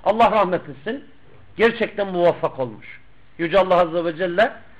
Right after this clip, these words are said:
ona rahmet etsin, mağfiret etsin. Bizi de bundan istifade etmeyi nasip etsin.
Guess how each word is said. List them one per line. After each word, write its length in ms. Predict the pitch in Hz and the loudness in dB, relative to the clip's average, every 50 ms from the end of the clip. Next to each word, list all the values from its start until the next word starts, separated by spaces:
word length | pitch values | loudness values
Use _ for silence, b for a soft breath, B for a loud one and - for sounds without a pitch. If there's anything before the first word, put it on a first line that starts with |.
| B B B B B B | B B B B B B
ona 260 | - 180 185 190 190 | -4 0 2 4 6
rahmet 380 | 196 190 170 196 208 202 202 196 | 4 4 4 2 0 0 0 -2
etsin, 260 | 180 - - 233 240 | -8 -6 -6 -8 -4
mağfiret 480 | 240 226 214 190 156 208 202 196 196 202 | 0 0 0 0 0 0 0 0 0 -2
etsin. 300 | 190 190 220 233 247 220 | -4 -4 -6 -8 -8 -6
Bizi 220 | 214 202 202 180 | -6 -6 -4 -2
de 140 | 214 214 185 | -2 -2 -2
bundan 340 | 196 196 196 233 254 311 - - - - - | -4 -2 -2 -2 -2 -2 -6 -14 -18 -14 -14
istifade 540 | - - - - 185 147 190 180 170 165 | -14 -10 -8 -6 -2 0 0 0 2 0
etmeyi 300 | 165 - 165 175 214 226 | -4 -6 -6 -6 -6 -4
nasip 300 | 208 175 - - 151 113 | -4 -4 -6 -6 -10 -14
etsin. 140 | - - - | -14 -16 -18